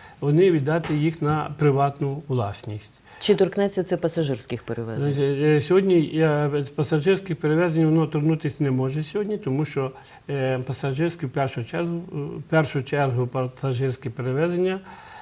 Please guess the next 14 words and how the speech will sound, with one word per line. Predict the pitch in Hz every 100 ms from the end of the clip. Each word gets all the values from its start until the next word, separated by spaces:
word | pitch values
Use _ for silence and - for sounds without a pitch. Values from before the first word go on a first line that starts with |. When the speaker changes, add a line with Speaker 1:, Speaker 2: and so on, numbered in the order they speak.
| -
Speaker 1:
це | - 139
є | 135 156 156 - -
перевезення, | 135 139 147 139 147 147 135
зобов'язання | 135 135 143 139 143
держави. | 135 143 131 147 123 107 92 - - _ _ _ _ - - - - - - - _
І, | 151 147 147 -
е, | 139 135 131
держава | 143 135 160 190 175 156 - 139 131
має | 151 147
забезпечити, | 139 139 - 151 160 170 156 175 170 - -
це | 147
є | 131
соціальні | - 127 - 143 147
питання | 139 135 139 131